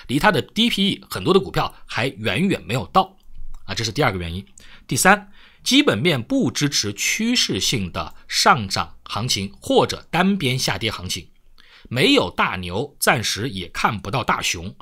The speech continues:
它就是一个宽幅震荡行情。当然，这个观点啊，是截止到今天，截止到目前为止，截止到这个季度为止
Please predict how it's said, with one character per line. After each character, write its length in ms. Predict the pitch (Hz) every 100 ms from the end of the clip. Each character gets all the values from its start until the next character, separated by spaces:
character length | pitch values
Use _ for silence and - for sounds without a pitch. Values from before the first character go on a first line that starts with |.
| - - -
它 140 | 185
就 320 | 180 302 208
是 140 | - 95
一 100 | 107
个 140 | 92
宽 320 | - 190 202
幅 160 | 190 101
震 200 | - 123
荡 140 | 90
行 180 | 85 92
情。 140 | - - - - - -
当 140 | 151
然， 80 | 156
这 160 | 254
个 100 | 165
观 300 | 107 - 220
点 160 | 214 -
啊， 180 | 85 - - -
是 240 | - 127
截 180 | 98 113
止 100 | 131
到 140 | 92 98
今 220 | - 147
天， 240 | 160 165
截 120 | 127
止 80 | 117
到 120 | 107
目 120 | 117 110
前 160 | 98
为 140 | 92 143
止， 300 | - - - - - -
截 100 | 131
止 160 | 113
到 240 | 90 117 - - -
这 120 | 143
个 100 | 113
季 180 | - 175
度 160 | 247
为 140 | - 87
止 160 | -